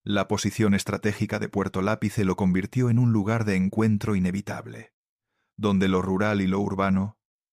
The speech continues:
lo oficial y lo marginal, se cruzaban cada día. No era solo un alto en el camino.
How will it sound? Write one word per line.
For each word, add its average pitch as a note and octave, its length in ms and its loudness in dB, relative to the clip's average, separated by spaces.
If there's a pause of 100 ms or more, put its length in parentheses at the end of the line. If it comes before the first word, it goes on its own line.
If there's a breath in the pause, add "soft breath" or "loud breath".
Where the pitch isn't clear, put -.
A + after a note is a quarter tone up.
lo F#2+ 180 2
oficial G2+ 560 -2
y G2 60 -2
lo G2+ 100 -2
marginal, - 720 -4 (500)
se - 220 -4
cruzaban A2+ 560 -2
cada G#2 240 -2
día. G#2+ 440 -8 (300)
No A2+ 180 4
era G#2+ 140 2
solo A2 260 2
un G2+ 140 4
alto G2+ 320 2
en G2+ 60 0
el G2 140 0
camino. A2 600 -8